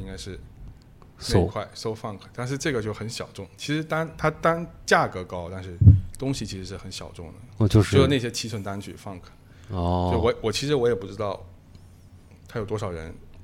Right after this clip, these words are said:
Speaker 2: 去收这个东西。
Speaker 1: 有这个，会收这个东西，但是就是，就是我们说到一个单价，比如说超过一千美金
Speaker 2: 嗯。
Speaker 1: 的东西，
Speaker 2: 嗯。
Speaker 1: 我觉得应该是会比爵士多的。
Speaker 2: 哦，
Speaker 1: 嗯。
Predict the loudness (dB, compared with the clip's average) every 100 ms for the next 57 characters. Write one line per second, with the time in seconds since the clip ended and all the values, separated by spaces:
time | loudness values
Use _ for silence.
0 | -10 -4 0 4 6 6 4 0 -2 -2
1 | 0 0 0 -4 -8 -10 -10 -10 -10 -12
2 | -12 -12 -12 -16 -18 -18 -20 -20 -20 -18
3 | -12 -10 -10 -14 -20 -20 -20 -18 -10 -8
4 | -6 -4 -4 -4 -6 -8 -8 -8 -10 -14
5 | -14 -14 -12 -10 -8 -6 -8 -12 -18 -20
6 | -20 -20 -20 -20 -20 -20 -18 -10 -6 -4
7 | -4 -6 -10 -14 -2 2 4 2 -4 -10
8 | -12 -12 -14 2 4 4 2 -6 -12 -8
9 | -4 -4 -6 -8 -8 -12 -10 -12 -12 -12
10 | -12 -14 -14 -14 -14 -18 -20 -20 -20 -8
11 | -2 0 0 0 -2 -4 -8 -10 -10